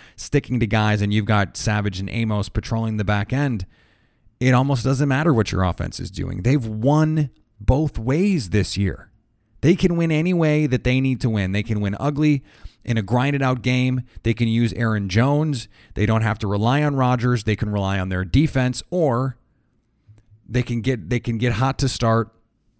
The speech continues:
jump out to a big lead and hold on. We've seen them do that. We haven't seen them win a game yet in a true shootout. This is not that, I don't think. I mean,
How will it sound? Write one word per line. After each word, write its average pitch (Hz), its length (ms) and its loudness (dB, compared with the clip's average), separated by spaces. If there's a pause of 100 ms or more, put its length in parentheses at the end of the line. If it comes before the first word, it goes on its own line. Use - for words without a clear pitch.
(400)
jump 127 220 2
out 110 180 4
to 113 100 2
a 107 60 2
big 101 220 2
lead 104 220 0
and 104 100 0
hold 104 200 2
on. 127 380 -4 (320)
We've 98 180 -4
seen 110 200 -2
them 110 120 -2
do 120 160 2
that. 147 300 -2 (1040)
We 120 120 2
haven't 135 280 0
seen 135 220 -2
them 110 180 -2
win 131 220 2
a 165 40 2
game 113 320 0
yet 104 260 2
in 110 160 0
a 98 120 0
true 117 320 -2
shootout. 113 560 0
This 110 160 -2
is 107 100 -2
not 101 280 -2
that, 95 260 0 (640)
I - 60 0
don't 104 200 0
think. 110 220 0
I - 40 -2
mean, 104 260 -2